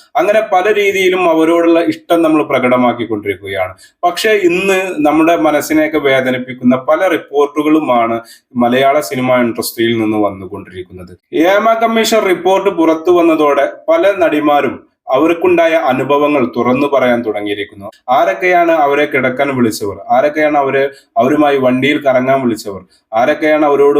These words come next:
വളരെ മോശമായിട്ട് പെരുമാറിയവർ, ഇങ്ങനെയൊക്കെയുള്ള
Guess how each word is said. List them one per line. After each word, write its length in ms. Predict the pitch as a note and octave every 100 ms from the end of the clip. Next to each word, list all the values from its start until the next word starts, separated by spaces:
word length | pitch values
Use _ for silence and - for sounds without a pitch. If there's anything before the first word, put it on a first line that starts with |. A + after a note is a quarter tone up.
| C#3
വളരെ 240 | B2 B2+ C3+
മോശമായിട്ട് 640 | B2+ B2 C#3 C#3 C3+ B2 B2 A#2+
പെരുമാറിയവർ, 600 | A2 A2+ G#2+ G2+ F#2+ F#2+ - _ _ D3+
ഇങ്ങനെയൊക്കെയുള്ള 720 | F#3+ G#3+ G#3 G#3 G3+ F#3